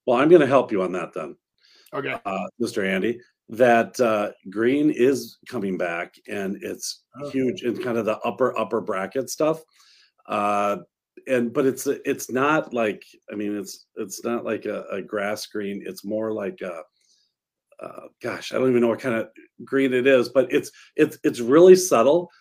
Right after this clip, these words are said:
Speaker 1: but it's kind of taken away from where the blues were going. I mean, 'cause we were getting a lot of blues and stuff like that. And I think it had the same kind of, or it has the same kind of feeling of, you know, blue was bringing the sky in and green
Speaker 2: Yeah.
Speaker 1: is kind of bringing the grass in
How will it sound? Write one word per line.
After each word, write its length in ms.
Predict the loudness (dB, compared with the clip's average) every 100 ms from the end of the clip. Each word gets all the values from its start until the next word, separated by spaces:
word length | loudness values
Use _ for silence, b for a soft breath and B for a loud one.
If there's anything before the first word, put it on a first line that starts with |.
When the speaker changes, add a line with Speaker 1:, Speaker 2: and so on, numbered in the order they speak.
| _
Speaker 1:
but 120 | 0
it's 180 | 0 -2 -14 -4
kind 160 | 0
of 80 | 0
taken 340 | 2 2 2 0
away 260 | 2 0
from 220 | 0 0
where 140 | 2 4
the 100 | 2
blues 500 | 0 0 0 0 -2
were 120 | -4
going. 360 | -2 -2 0 -2
I 280 | -6 _ _
mean, 120 | -4
'cause 140 | -2 0
we 60 |
were 80 | 0
getting 220 | 2 0 0
a 40 |
lot 260 | 0 0 -2
of 160 | -4
blues 340 | -6 -4 -4 -6
and 100 | -8
stuff 300 | -8 -8 -6
like 160 | -8
that. 220 | -8 -10 -12 b b b b
And 80 | -2
I 60 | 0
think 280 | 4 4 4
it 100 | 2
had 280 | 2 0
the 80 | -2
same 520 | -4 -2 0 0 -2 -4
kind 260 | -4 -4
of, 140 | -4 -8 -8
or 100 | -6
it 60 | -4
has 180 | -4
the 60 | -6
same 240 | -6 -6
kind 140 | -6 -8
of 80 | -8
feeling 320 | -6 -6 -6
of, 160 | -8 -12 b b b
you 80 | 0
know, 140 | 2
blue 320 | 2 2 4
was 180 | 4 2
bringing 240 | 0 0 -2
the 100 | -4
sky 360 | -6 -4 -2
in 260 | 0 -2 -6 _ _ _ -12
and 160 | -12 0
green 240 | 2 4
Speaker 2:
Yeah. 60 | 2
Speaker 1:
is 160 | -4 _
kind 120 | -4 -2
of 80 |
bringing 260 | 0 -2 -2
the 120 | -4
grass 500 | -4 -2 -2 -2 -4
in 320 | -4 -4 -8